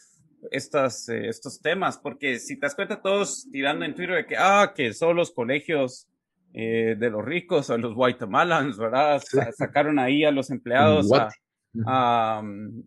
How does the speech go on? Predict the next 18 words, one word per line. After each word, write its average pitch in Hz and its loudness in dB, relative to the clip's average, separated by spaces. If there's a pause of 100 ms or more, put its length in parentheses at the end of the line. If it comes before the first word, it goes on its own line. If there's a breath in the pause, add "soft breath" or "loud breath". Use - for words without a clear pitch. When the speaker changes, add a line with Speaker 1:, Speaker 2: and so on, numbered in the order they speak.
Speaker 1:
a 135 -6
protestar, 175 0
que 143 2
la 135 2
verdad 151 2
sí 208 -8
me - -4
pareció 135 -2
raro 160 4
y 117 -8
que 127 -6
los 113 -6
sacaban 143 0
como 127 -2
que - -16
uniformados 120 -2
y 123 -10
todo, 226 0